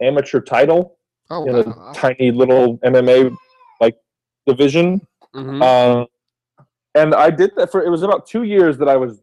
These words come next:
Speaker 1: training seriously for it. And I had, I had done Brazilian Jiu-Jitsu and boxing for about four or five years before that when I was
Speaker 2: Mm-hmm.
Speaker 1: in high school. 'Cause I didn't play sports. I was not a sports kid,
Speaker 2: <laughs>
Speaker 1: much to my dad's, you know,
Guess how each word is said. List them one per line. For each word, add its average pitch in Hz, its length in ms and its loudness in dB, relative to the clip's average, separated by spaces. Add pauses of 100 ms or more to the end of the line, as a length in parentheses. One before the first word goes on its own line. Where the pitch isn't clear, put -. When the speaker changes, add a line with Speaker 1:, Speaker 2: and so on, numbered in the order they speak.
(220)
Speaker 1:
training 139 540 -6
seriously 123 580 -2
for 107 300 -6
it. 95 140 -6
And 117 180 -4
I 117 100 2
had, 113 320 0
I 117 100 0
had 117 120 -2
done 139 300 0
Brazilian 123 340 0
Jiu-Jitsu 120 520 0
and 110 120 -2
boxing 107 580 -4
for 107 120 -6
about 104 420 -4 (260)
four 123 160 4
or 139 160 -2
five 123 280 2
years 107 180 -4
before 107 320 -6
that 104 260 0
when 107 80 -8
I 104 100 -2
was 101 100 -6
Speaker 2:
Mm-hmm. - 160 -8
Speaker 1:
in 104 80 -2
high 110 40 0
school. - 360 -10 (360)
'Cause - 120 2
I 190 80 4
didn't 151 140 2
play 135 120 2
sports. - 380 -6 (360)
I 123 80 -2
was 135 80 0
not 160 120 2
a - 20 -4
sports 131 400 -2
kid, 110 320 -12 (100)
Speaker 2:
<laughs> - 760 -20
Speaker 1:
much 139 300 -2
to 143 60 -4
my 123 140 -2
dad's, 113 440 -4
you 120 120 -6
know, 104 140 -8